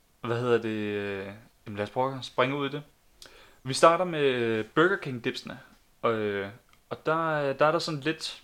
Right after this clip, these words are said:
to forskellige former, hvilket, øh, jeg synes er lidt sjovt. Vi har, øh,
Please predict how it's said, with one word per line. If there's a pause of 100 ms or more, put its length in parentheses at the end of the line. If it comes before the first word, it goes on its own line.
(120)
to
forskellige
former, (180)
hvilket,
øh,
jeg
synes
er
lidt
sjovt. (720)
Vi
har,
øh,